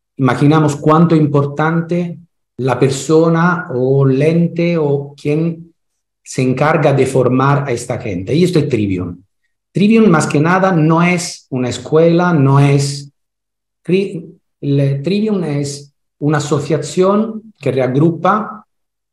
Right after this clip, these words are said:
los formadores, los consultores, los coach, los mentores inmobiliarios de España y que tiene la voluntad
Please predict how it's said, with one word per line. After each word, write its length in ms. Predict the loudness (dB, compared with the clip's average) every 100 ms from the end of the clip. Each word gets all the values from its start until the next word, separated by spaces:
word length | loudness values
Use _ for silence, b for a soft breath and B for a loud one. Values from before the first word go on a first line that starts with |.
| _ -6
los 220 | -4 0
formadores, 960 | 2 4 4 2 2 0 -6 -12 _ _
los 160 | -16 -10
consultores, 840 | -8 -4 -6 -2 0 0 -2 -4
los 160 | -8 -4
coach, 420 | -2 -2 -6 -8
los 200 | -6 -2
mentores 840 | -2 -2 -2 -2 -2 -4 -10 _ _ _ _ _ -4
inmobiliarios 920 | -2 0 0 2 2 2 0 -2 -4
de 80 | -6
España 640 | -2 -2 0 -4 -8 -10 -16 _ _
y 120 | -10
que 120 | -6 -2
tiene 520 | 0 0 2 0 -2
la 120 | -2
voluntad 640 | 0 0 0 -2 -2 -4